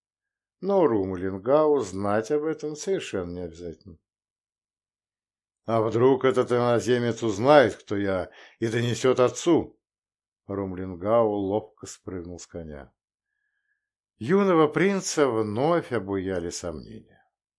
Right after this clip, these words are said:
«Ничего страшного», про себя Саян улыбнулся. «Руму Лингау еще только предстоит научиться думать собственной головой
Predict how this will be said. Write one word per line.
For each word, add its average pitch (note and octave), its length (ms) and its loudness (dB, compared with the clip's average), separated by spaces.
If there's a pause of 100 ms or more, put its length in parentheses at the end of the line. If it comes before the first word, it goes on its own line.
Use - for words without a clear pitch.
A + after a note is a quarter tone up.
(400)
«Ничего C3+ 340 -6
страшного», D2+ 720 -14 (400)
про G2 100 -12
себя G2 340 -6
Саян F2+ 360 -8
улыбнулся. E2+ 640 -14 (460)
«Руму G3 320 6
Лингау F3 640 6
еще D#3+ 280 2
только D#3+ 300 0
предстоит D3+ 840 2
научиться G#2 640 -6
думать G2+ 340 -4
собственной F#2+ 600 -6
головой G#2+ 600 -2